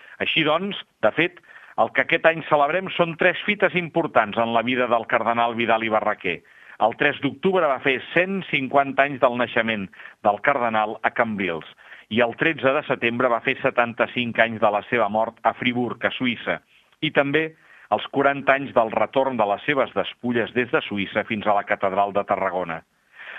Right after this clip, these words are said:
L'Ajuntament de Cambrils, que ha constituït la comissió de l'any Cardenal Vidal i Barraquer i que és la qui ha treballat de manera coordinada amb la Generalitat,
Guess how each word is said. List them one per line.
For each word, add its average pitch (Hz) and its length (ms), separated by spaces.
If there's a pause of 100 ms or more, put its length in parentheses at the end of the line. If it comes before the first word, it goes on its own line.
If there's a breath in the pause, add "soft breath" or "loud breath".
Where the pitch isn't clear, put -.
(160 loud breath)
L'Ajuntament 151 480
de 202 160
Cambrils, 151 560
que 123 80
ha 123 80
constituït 139 640
la 127 140 (100)
comissió 131 480
de 120 80
l'any 127 240
Cardenal 120 480
Vidal 113 320
i 104 80
Barraquer 95 460 (340 loud breath)
i 123 160
que 143 160
és 160 160
la 151 140
qui 143 180
ha 160 80
treballat 131 480
de 120 160
manera 131 320
coordinada 120 680
amb 104 100
la 101 80
Generalitat, 120 560